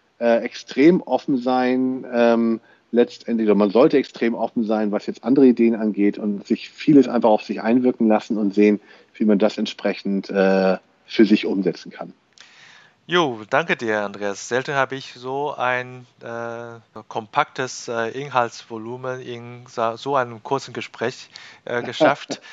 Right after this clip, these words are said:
Speaker 1: <laughs>
Speaker 2: Von, äh, Rucksackreise bis zu Innovationsmarkt China. Äh,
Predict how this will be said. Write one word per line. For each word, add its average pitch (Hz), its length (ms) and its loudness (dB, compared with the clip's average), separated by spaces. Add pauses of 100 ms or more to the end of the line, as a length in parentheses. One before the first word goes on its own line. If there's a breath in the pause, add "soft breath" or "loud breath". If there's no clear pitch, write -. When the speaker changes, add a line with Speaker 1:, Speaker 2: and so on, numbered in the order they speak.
(120)
Speaker 1:
<laughs> - 260 -20
Speaker 2:
Von, 127 560 -2
äh, - 20 -10
Rucksackreise 127 1500 -2
bis - 280 -16
zu 120 280 -12
Innovationsmarkt 117 1000 -8
China. 135 440 -8 (400 loud breath)
Äh, 117 300 -4